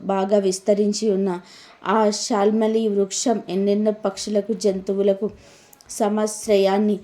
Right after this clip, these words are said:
కల్పిస్తున్నది. చిలుకల కలకల రాగాలతో,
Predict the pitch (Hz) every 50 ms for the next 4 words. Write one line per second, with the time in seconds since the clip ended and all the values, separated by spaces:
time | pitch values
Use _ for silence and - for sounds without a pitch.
0 | - - - - - 202 190 190 190 - 202 202 - - 190 185 185 180 180 175
1 | - - - - - _ _ _ - - - 226 208 208 226 214 208 196 - 208
2 | 196 190 - 214 202 208 196 196 190 185 185 190 208 202 208 196 196 214 202